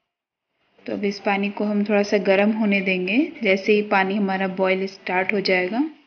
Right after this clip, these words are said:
medium flame पे हम इसको boil करेंगे।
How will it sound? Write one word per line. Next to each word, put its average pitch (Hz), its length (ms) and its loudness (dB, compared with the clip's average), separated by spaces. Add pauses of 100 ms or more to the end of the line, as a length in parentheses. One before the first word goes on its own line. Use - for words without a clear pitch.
(2000)
medium 214 400 4
flame 208 340 2
पे 208 80 2
हम 202 140 0
इसको 196 260 0
boil 190 320 2
करेंगे। 175 420 -4